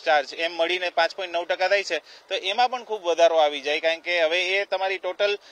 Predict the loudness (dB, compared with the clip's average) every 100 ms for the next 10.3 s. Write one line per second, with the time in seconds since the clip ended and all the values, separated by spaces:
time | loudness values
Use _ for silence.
0 | -20 _ _ _ _ 4 4 6 4 4
1 | 4 2 2 2 -2 -2 -4 0 -2 -2
2 | -8 -8 -8 -6 -4 -4 -6 -10 -20 -20
3 | -20 -20 -20 -20 -20 -20 -2 4 4 6
4 | 4 6 6 4 2 0 4 6 6 4
5 | 2 -2 -2 -4 -4 2 4 6 6 4
6 | 2 2 2 -2 -18 -20 -20 -20 -20 -20
7 | -20 -20 -20 -20 -20 -20 -20 -20 -20 -20
8 | -16 -4 -4 0 0 2 2 4 4 4
9 | 2 -6 -20 -20 -8 -4 2 4 4 4
10 | 4 2